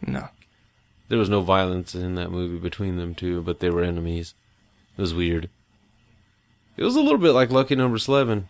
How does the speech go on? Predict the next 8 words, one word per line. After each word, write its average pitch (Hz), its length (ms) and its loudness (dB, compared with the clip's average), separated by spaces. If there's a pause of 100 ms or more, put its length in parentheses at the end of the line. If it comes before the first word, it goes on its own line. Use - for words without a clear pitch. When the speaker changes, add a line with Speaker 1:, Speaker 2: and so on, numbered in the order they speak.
(160)
Speaker 2:
in 104 140 -4
the 95 60 -6
sense 101 480 -4 (540)
of, 92 260 -6
uh, 92 320 2 (280)
fuck - 320 -8
you 104 100 -2
both. 101 340 2